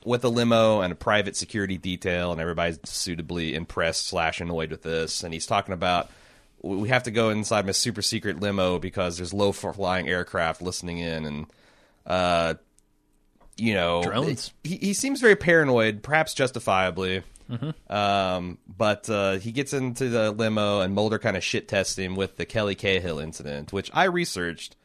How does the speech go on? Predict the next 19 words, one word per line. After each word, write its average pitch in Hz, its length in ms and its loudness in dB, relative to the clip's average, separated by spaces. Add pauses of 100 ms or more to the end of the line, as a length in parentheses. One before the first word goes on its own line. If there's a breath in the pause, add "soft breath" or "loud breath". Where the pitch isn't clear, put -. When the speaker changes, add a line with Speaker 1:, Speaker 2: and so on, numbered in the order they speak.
(180)
Speaker 2:
Yeah, 123 260 2
I 113 60 -6
did 107 120 -6
too. 104 180 -6 (260)
Speaker 1:
And 131 120 0
is 135 220 0
a 127 140 2
real 131 500 0
thing 175 480 0
in 165 160 0
quotation 175 600 2
Speaker 2:
Well, 175 240 10
Speaker 1:
marks. 135 200 0
Speaker 2:
yeah, 185 280 6
it 151 180 2
is 139 140 2
a 135 120 6
real 135 540 4
report. 110 540 -2